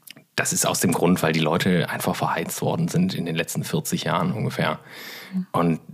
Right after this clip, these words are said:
Speaker 1: das führt dazu, um das jetzt mal ganz kurz zu machen, die Arbeitsbedingungen sind meist sehr schlecht. Ähm, der, der,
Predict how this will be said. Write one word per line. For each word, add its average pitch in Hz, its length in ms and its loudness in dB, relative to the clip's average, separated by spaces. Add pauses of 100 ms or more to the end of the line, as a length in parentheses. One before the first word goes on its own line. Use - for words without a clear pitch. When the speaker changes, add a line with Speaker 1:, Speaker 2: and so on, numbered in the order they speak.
(100)
Speaker 1:
das - 560 -2
führt 92 540 2
dazu, 92 380 4
um 82 120 2
das 82 140 0
jetzt - 140 -2
mal 78 80 -2
ganz - 360 0
kurz - 400 2
zu 85 80 2
machen, 85 340 2 (1120)
die - 120 0
Arbeitsbedingungen 90 600 2
sind 80 140 -2
meist 82 340 -2 (140)
sehr 85 200 0
schlecht. - 480 -4 (1080)
Ähm, 80 460 -2 (600)
der, 73 320 -2 (560)
der, - 100 2